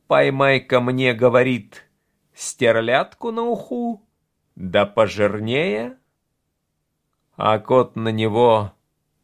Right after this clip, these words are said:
и не глядит. Рыбку съел,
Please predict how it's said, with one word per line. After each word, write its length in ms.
и 180
не 180
глядит. 840
Рыбку 600
съел, 720